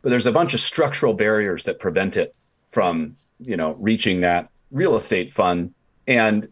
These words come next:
so a big part of, I think, what will happen in private equity over the next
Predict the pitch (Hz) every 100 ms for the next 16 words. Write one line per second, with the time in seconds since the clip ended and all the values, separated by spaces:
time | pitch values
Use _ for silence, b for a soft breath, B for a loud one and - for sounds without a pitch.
0 | _ - 139 120 - _ _ 123 110 156
1 | 175 - 135 135 127 98 - 113 113 107
2 | 110 87 113 113 113 90 104 92 101 113
3 | 107 92 87 90 90 90 -